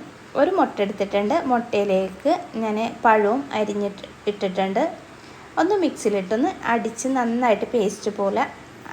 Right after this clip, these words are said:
അരിഞ്ഞ് കിട്ടണം. ഇവിടെ ഞാൻ അടിച്ചെടുത്തിട്ടുണ്ട്.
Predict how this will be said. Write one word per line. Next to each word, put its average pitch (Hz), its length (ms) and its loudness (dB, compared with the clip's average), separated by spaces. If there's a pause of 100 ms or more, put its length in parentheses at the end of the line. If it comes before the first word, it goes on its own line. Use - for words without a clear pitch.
(120)
അരിഞ്ഞ് 214 380 0 (380)
കിട്ടണം. 196 380 0 (680)
ഇവിടെ 277 160 0
ഞാൻ 277 240 2
അടിച്ചെടുത്തിട്ടുണ്ട്. 220 1080 0